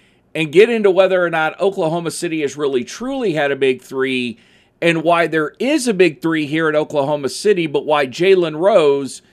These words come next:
and maybe the rest of us have kind of been looking in the wrong place, because there's a couple of other guys certainly making themselves extremely valuable to this team, where if you wanted to market them as a big three along with Russ and Paul, or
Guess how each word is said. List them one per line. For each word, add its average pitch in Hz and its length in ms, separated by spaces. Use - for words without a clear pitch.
and 160 160
maybe 160 440
the 143 120
rest 196 380
of 143 100
us 113 440
have 127 180
kind 202 240
of 185 60
been 165 120
looking 170 320
in 156 80
the 147 80
wrong 151 320
place, 151 500
because 135 460
there's 131 200
a 123 40
couple 190 340
of 151 100
other 160 200
guys 120 560
certainly 180 500
making 156 380
themselves 139 640
extremely 160 600
valuable 151 540
to 135 160
this 120 240
team, 131 500
where 143 160
if 139 120
you 143 100
wanted 160 280
to 143 60
market 123 480
them 240 300
as 139 160
a 135 40
big 117 260
three 113 280
along 110 400
with 104 160
Russ 117 300
and 104 160
Paul, 107 380
or 95 260